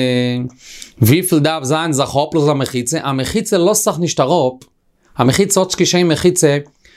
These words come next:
פאר א שטח, וואס איז ווייניגער ווי פיר טפחים. איז כדי די מחיצה זיך אראפלאזן,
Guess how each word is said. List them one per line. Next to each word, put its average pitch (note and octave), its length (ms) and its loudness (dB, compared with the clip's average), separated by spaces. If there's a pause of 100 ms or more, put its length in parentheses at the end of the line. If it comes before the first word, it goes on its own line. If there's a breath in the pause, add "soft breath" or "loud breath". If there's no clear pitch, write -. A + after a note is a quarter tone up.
(200 soft breath)
פאר C3+ 220 0
א C3 40 -4
שטח, E3+ 600 -2
וואס C#3+ 200 0
איז C#3+ 100 2
ווייניגער D#3+ 500 2
ווי D3+ 120 2
פיר G3 200 2
טפחים. F#3 460 0 (520 loud breath)
איז G#2+ 120 2
כדי B2+ 340 2
די E3 80 2
מחיצה E3+ 480 0
זיך C#3 280 0
אראפלאזן, C#3+ 680 0